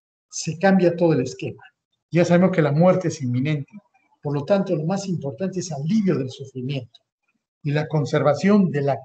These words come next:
cantidad de vida ya no es importante. Lo importante es que se alivie el sufrimiento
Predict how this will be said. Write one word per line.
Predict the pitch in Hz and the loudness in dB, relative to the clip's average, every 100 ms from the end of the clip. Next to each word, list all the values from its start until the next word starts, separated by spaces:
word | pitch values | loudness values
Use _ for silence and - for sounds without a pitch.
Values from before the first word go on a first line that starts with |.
| - | -8
cantidad | 135 123 151 | -10 -2 2
de | 180 | 2
vida | 165 180 190 - | 2 0 -2 -2
ya | 185 | -2
no | 180 170 | -2 -2
es | - | -4
importante. | 127 123 - 139 107 - _ _ _ _ | -10 -14 -12 -10 -10 -14 _ _ _ _
Lo | 143 | -6
importante | 131 135 113 170 170 | -4 -4 -2 0 -2
es | 170 | -6
que | 143 | -10
se | - 135 | -10 -10
alivie | 135 165 185 170 | -4 0 2 0
el | |
sufrimiento | 160 139 147 160 156 185 | -2 -4 -2 0 0 -2